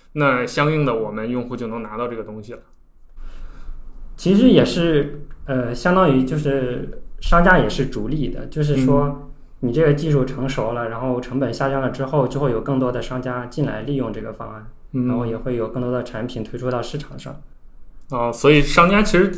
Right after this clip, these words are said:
Speaker 1: 在这当中扮演的是桥梁的作用，
Speaker 2: 对。
Speaker 1: 就是把供应链里面的好东西给你推出来，
Speaker 2: 对。
Speaker 1: 然后让用户知道。
Speaker 2: 呃，打个比方，我们现在在做键盘，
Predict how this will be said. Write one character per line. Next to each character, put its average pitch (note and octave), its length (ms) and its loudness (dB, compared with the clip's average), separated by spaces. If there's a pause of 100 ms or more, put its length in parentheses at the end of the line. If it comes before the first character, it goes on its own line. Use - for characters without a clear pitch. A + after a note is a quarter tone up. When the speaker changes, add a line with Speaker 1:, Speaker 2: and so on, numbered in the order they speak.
Speaker 1:
在 F#3 140 6
这 D#3 120 6
当 D#3 140 6
中 F3 140 4
扮 E3+ 180 2
演 A2+ 100 -2
的 C3+ 80 2
是 B2+ 160 -2
桥 - 220 2
梁 B2 220 4
的 D#3 80 2
作 D#3 160 2
用， A2 140 -2 (100)
Speaker 2:
对。 B2 160 -2
Speaker 1:
就 D3 100 2
是 C3+ 80 8
把 A2+ 400 4
供 D#3+ 160 4
应 E3 40 2
链 E3 160 6
里 C3 40 4
面 A#2 160 0
的 C#3 80 6
好 C3 180 0
东 C3 140 2
西 D3+ 80 4
给 C3 120 2
你 B2+ 60 0
推 D#3 180 0
出 D3 180 -2
来， A#2 320 -8 (240)
Speaker 2:
对。 B2 100 0
Speaker 1:
然 A#2+ 80 2
后 C3 200 4
让 C3 160 4
用 C#3+ 120 4
户 B2+ 120 0
知 D3 200 0
道。 - 400 0 (560)
Speaker 2:
呃， C3 240 -2
打 C#3 200 2
个 F3+ 100 6
比 E3+ 100 4
方， D#3 220 4
我 D3+ 60 4
们 B2 120 4
现 E3+ 120 -2
在 E3 140 0
在 D#3+ 200 2
做 D3+ 600 0 (500)
键 D3+ 220 2
盘， G#2+ 360 -8